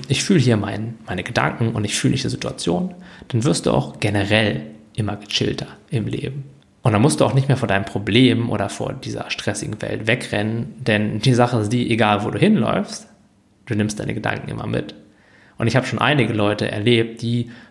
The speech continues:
von einer Wohnung in die nächste, von einem Land ins nächste Land gereist sind, immer auf der Suche nach einem stressfreien, entspannten, gechillten Leben. Und bis heute habe ich keinen gefunden, bei dem das dauerhaft funktioniert hat. Aber wieso?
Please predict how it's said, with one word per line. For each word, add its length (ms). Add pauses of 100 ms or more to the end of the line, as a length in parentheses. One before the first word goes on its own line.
von 460
einer 320
Wohnung 240
in 80
die 80
nächste, 400
von 220
einem 320
Land 260
ins 180
nächste 300
Land 260
gereist 460
sind, 240
immer 280
auf 260
der 120
Suche 300
nach 240
einem 160
stressfreien, 760
entspannten, 760
gechillten 500
Leben. 380
Und 200 (600)
bis 200
heute 200
habe 100
ich 120
keinen 440
gefunden, 600
bei 100
dem 140
das 160
dauerhaft 500
funktioniert 540
hat. 180 (300)
Aber 140
wieso? 500